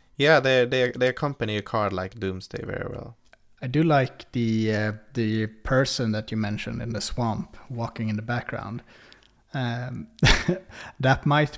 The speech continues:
Speaker 2: be the malevolent hermit who died and then was like, "Oh, time to get back to work," and then just <laughs>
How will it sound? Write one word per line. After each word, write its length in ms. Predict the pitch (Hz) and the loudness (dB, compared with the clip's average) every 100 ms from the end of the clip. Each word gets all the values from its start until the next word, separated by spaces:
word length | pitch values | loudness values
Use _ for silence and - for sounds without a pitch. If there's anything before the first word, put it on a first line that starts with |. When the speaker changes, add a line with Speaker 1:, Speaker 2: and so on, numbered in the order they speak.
| - | -4
Speaker 2:
be 180 | 127 123 | -2 -2
the 280 | 123 117 | -2 0
malevolent 680 | 117 120 127 120 123 117 117 | 2 2 2 0 0 0 0
hermit 600 | - 135 113 101 - - - _ - | 0 0 0 -4 -12 -18 -20 _ -4
who 120 | 123 | -2
died 680 | 113 139 123 107 117 127 - _ - | 2 2 4 0 -2 -6 -8 _ -2
and 200 | 127 120 | 2 2
then 180 | 123 123 | 2 0
was 220 | 123 - | -2 -4
like, 400 | 110 98 - - _ _ _ - | -6 -6 -12 -20 _ _ _ 0
"Oh, 280 | 147 196 - - - | 4 4 2 -18 -12
time 240 | - 123 | -4 -2
to 100 | 120 | -2
get 200 | 131 135 - | -2 0 2
back 240 | 147 - | 0 0
to 80 | 175 | 2
work," 440 | 180 160 160 - | 6 6 4 -2
and 180 | 151 131 | -2 0
then 160 | 127 127 | 2 2
just 460 | 120 113 - - - _ _ _ _ - | 0 -4 -8 -12 -20 _ _ _ _ -4
<laughs> 300 | - 202 | 2 2